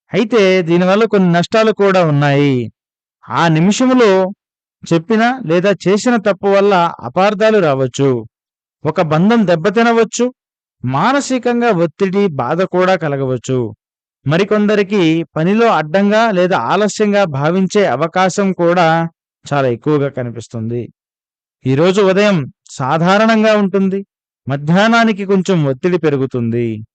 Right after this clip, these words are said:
సాయంత్రం తర్వాత పరిస్థితులు అస్థిరంగా మారుతాయి. రాత్రి సమయానికి ఆ ఒక్క నిమిషం పరిణామం జరిగే అవకాశం ఉంది కాబట్టి ఆ తర్వాత మీరు ప్రశాంతంగా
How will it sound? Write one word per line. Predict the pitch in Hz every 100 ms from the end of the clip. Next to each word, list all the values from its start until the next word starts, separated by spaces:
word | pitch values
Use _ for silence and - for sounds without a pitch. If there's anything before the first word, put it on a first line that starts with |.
| _ _
సాయంత్రం | - 131 202 254 233 226
తర్వాత | 202 196 196 185
పరిస్థితులు | 185 170 160 190 165 170 147 143 - _ _
అస్థిరంగా | 127 131 214 214 226 233
మారుతాయి. | 226 180 170 165 160 160 151 135
రాత్రి | 117 143 175 170
సమయానికి | 165 151 156 156 156 147 147 135 131 _ _ _ 110
ఆ |
ఒక్క | 117 117 -
నిమిషం | 185 185 165 190
పరిణామం | 160 160 180 196 202
జరిగే | 190 190 190
అవకాశం | 185 185 202 202 208
ఉంది | 196 196
కాబట్టి | 190 185 185 180 208 - _ _ _ _ 120
ఆ | 139
తర్వాత | 156 156 202 226
మీరు | 233 220 208
ప్రశాంతంగా | 190 160 202 226 220 226 220 202 180 190